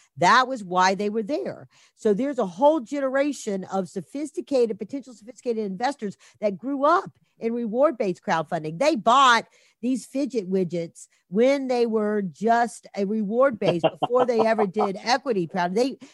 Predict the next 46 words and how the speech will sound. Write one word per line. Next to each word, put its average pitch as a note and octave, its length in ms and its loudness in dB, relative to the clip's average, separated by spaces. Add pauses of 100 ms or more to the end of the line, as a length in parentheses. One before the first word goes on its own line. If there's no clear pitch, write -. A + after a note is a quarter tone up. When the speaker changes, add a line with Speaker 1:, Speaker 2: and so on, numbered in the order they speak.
(160)
Speaker 1:
millions C#4+ 540 2
of C4+ 80 -8
dollars B3+ 480 2
went A3+ 180 -4
Speaker 2:
Yeah. A3 80 -4
Speaker 1:
into G3 160 -8
fidget G#3+ 420 -8
widgets E3 480 -6 (240)
before C4+ 440 2
they A#3 180 2
ever A3+ 160 -2
got G3+ 300 0
their F#3 100 -6
first A3 340 -6
equity G3 360 -6
funding F#3+ 400 -6
from F3+ 200 -8
a D#3+ 60 -6
venture F3+ 300 -10
capital F3 420 -2
kind D#3 180 -8
of C#3+ 60 -12
a D3 80 -12
thing, B2 240 -16
right? F#3+ 300 -2 (320)
And - 100 -6
so A#3+ 120 2
they C4+ 240 2
understood C4+ 580 -4
the F3+ 80 -8
power A3+ 760 2
of E3+ 200 -10
crowdfunding F3+ 880 0 (240)
to F#3 80 -4
bring A#3+ 400 -2
products G#3+ 580 0
to G3 120 -8
market. G3 520 -6 (480)
And F#3+ 320 0
they A3 140 4
wanted A#3+ 340 2
a A3 60 -6
piece F4 340 4
of G3 80 -2
that G3 140 2
action. A#3+ 420 0